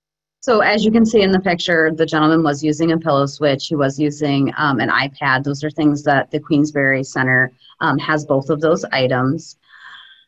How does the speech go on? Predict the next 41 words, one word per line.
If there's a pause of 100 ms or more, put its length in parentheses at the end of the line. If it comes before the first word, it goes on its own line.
(180)
Um,
so (640)
just
kind
of
when
somebody
comes
in
and
does
a
rundown
of
the
th-, (160)
things
that
they're
looking
for,
we
can
definitely
broaden
the
scope. (360)
Um,
we
can
show
different
pieces, (200)
um,
ask
different
questions,
kind
of
play
off